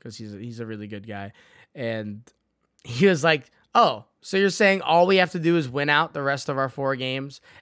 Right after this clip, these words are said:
and then hope that the Lions lose out and the Seahawks lose out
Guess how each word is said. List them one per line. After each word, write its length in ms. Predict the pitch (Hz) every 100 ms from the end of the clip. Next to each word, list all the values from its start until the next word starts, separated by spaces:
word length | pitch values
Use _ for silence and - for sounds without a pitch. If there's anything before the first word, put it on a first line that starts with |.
| -
and 80 | 143
then 80 |
hope 200 | 139 147 147
that 80 | 135
the 80 |
Lions 420 | 127 127 135 135 131
lose 220 | 135 135
out 200 | 131 135 - -
and 60 | 131
the 40 |
Seahawks 460 | - 131 131 139 151
lose 220 | 143 135
out 240 | 143 143